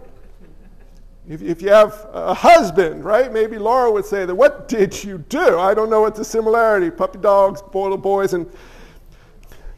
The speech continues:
but sometimes there's a positive element, something grand and wonderful and joyful, and what did you do?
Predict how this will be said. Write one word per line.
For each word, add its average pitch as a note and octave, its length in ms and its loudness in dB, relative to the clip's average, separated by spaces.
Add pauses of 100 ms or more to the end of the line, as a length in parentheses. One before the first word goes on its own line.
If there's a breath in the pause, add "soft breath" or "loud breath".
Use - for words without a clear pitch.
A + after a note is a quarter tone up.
(200 soft breath)
but A3+ 140 0
sometimes A#3+ 800 4
there's A#3 180 -4
a A#3+ 60 2
positive B3+ 640 0
element, F3 380 -2
something C4 400 -6 (260)
grand A3+ 720 0
and F#3+ 220 -6
wonderful A#3+ 720 2
and F#3 200 -6
joyful, A#3 840 6
and F#3 120 -2 (460 soft breath)
what D4+ 280 0
did D#4 220 -2
you C#4 100 -4
do? D#4 720 4